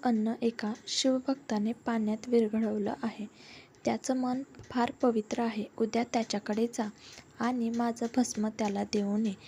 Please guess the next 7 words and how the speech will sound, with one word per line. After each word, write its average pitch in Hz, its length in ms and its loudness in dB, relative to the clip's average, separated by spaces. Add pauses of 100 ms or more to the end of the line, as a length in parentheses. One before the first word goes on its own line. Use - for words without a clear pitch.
(680)
स्वामींच्या 226 580 2
सेवकाने 240 640 2
दुसऱ्या 240 500 0
दिवशी 254 380 0 (400)
नामदेवाच्या 226 640 0 (100)
घरी 220 180 2
पोचले. 240 440 0